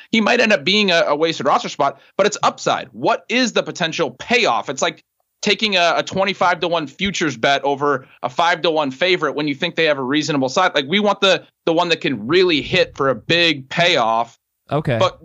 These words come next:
Speaker 1: we know that they're low risk.
Speaker 2: I, g-, I gotcha. All right, so
Speaker 1: I mean, how
Speaker 2: to, to be a top twenty-four, let's go over some numbers here. The average so far through six weeks, and this is not decimal scoring, by the way,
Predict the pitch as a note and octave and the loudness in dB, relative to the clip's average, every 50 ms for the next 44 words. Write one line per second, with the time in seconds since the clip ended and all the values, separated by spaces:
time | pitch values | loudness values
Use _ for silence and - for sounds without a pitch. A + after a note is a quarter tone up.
0 | E3+ D#3+ F#3+ A#3+ C4+ C#4+ B3+ G3 F#3 - - C#3+ C#3+ C#3 D3+ D3 B2+ - - D3 | -18 -8 -2 -2 0 2 2 0 0 -2 -2 -2 -2 0 0 -2 -2 0 0 0
1 | G2 - - - - - - - C#3+ F3 F3 D3+ B2 C#3+ D3+ C3+ A#2 A2 - - | 0 -2 -8 -16 -18 -18 -8 -4 -4 -2 -2 0 0 0 0 0 0 -2 -2 -4
2 | A#2 - - E3+ E3+ D#3 D#3 D3+ - F#3+ F3 E3+ E3+ - - _ _ _ _ - | -2 0 2 2 2 2 0 0 0 2 2 2 0 -4 -10 _ _ _ _ -4
3 | F3 D#3 C3+ - E3 A3 D3+ - - - - G3 E3+ G#3+ A3+ A#3+ B3 A#3+ A#3+ A3 | -4 0 2 2 2 2 0 -6 -8 -6 -6 -6 -4 -2 -2 0 0 2 0 2
4 | E3+ F3 E3 - - - F#3+ F3+ F3 - - - - F3 F3+ F3 F3 - - E3 | 2 0 0 0 0 -2 0 0 -2 -2 -4 -8 -4 -2 -2 -4 -4 -4 -4 -4
5 | D#3 D3+ - - - E3 D3+ C#3+ C#3 C#3 D#3 G3+ - - G3+ F3+ E3+ D3+ D3+ - | -4 -4 -6 -6 -2 -2 0 0 0 0 0 -4 -2 0 0 0 2 0 -2 -4
6 | - B2+ B2 B2 A#2+ A2+ G2+ F#2+ - - G#2 F2 C2+ F#2+ - _ _ _ _ _ | -4 -2 -2 -2 -2 -2 -4 -6 -6 -6 -6 -6 -6 -8 -10 _ _ _ _ _
7 | _ _ _ _ _ - D#3+ F3 - F3+ F#3+ G#3+ A3 F3 C#3 C3+ A#2+ A2+ - - | _ _ _ _ _ -6 -6 -4 -2 0 2 2 2 2 2 -2 -2 -2 -2 -2
8 | E3+ E3 E3 - E3+ D#3 C#3+ C#3 - C#3 B2+ - - - F#3+ - - - C#3+ C#3 | -2 -2 0 0 0 0 0 0 -2 -4 -8 -6 -4 -6 -6 -6 -4 -6 -4 -4
9 | A#2+ - - - - - - - - _ _ _ - B2 C#3+ F3 F3+ F#3 E3 C#3+ | -4 -6 -8 -14 -16 -16 -18 -20 -20 _ _ _ -6 -4 -2 -2 0 -2 -2 0
10 | D#3+ E3+ E3+ E3+ - C3 - D3+ C#3 - C#3 B2+ A#2+ A#2 A2 - - A#2+ A2+ G#2+ | 0 0 0 0 -2 -2 -4 -4 -2 -2 -4 -4 -2 -4 -4 -4 -4 -4 -4 -2
11 | G#2+ G2+ G2 - - A#2 A2 G2+ G2+ F#2 F#2+ C#2+ A1 | -4 -6 -6 -4 -4 -4 -2 -2 -4 -6 -6 -6 -8